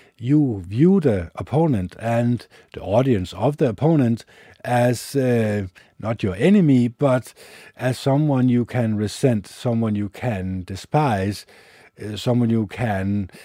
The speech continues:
um, feel better at when you win and feel,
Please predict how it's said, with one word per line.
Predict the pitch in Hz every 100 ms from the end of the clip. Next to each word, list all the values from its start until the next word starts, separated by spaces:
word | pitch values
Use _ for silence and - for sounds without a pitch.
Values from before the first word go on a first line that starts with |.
| - _ - -
um, | 98 92 87 80 - - - - - _ _ - - - 110
feel | - 135 123
better | - 123 151 143
at | 113 113 110 -
when | 95
you | 104 180
win | 175 151 104 107 117 101 - - -
and | 107 107
feel, | 98 123 110 107 104